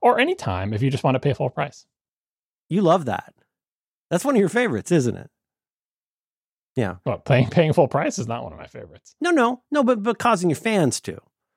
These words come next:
Speaker 2: Like, you know, what you like to warn, you warn people, you know, fair play, as they say. Y-, y-, just so you know, we're doing this thing where you could save money, but it's even better if you wanna spend more money.
Speaker 1: <laughs>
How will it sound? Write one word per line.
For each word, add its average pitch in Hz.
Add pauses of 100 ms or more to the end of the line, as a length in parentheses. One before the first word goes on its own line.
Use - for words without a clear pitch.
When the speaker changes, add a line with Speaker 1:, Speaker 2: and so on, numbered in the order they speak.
(120)
Speaker 2:
Like, 151
you 202
know, 123
what 196
you 233
like 254
to 185
warn, 233
you 196
warn 202
people, 185
you 160
know, 151 (160)
fair 160
play, 247
as 143
they 139
say. 123 (480)
Y-, 185
y-, 165
just 156
so 165
you 151
know, 175
we're 156
doing 151
this 135
thing 156
where 143
you 127
could 117
save 123
money, 165
but 127
it's 123
even 123
better 120
if 98
you 113
wanna 101
spend 95
more 98
money. 87
Speaker 1:
<laughs> -